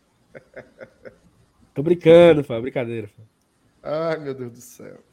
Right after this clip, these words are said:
Speaker 1: Não, é porque é só, é só uma imagem, né?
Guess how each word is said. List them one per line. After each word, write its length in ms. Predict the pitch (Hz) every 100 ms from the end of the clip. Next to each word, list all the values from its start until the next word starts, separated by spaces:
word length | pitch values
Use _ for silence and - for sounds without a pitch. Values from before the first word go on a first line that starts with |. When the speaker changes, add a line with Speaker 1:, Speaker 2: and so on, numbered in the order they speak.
| _ _ _ _ _ _ _ _ _ _ _ _ _ _ _ _ _ _ _ _ _ _ _ -
Speaker 1:
Não, 160 | 196
é 80 | 214
porque 340 | 185 180 190 -
é 100 | 170
só, 140 | -
é 60 | 160
só 120 | 196
uma 100 | 208
imagem, 320 | 165 135 131
né? 140 | 151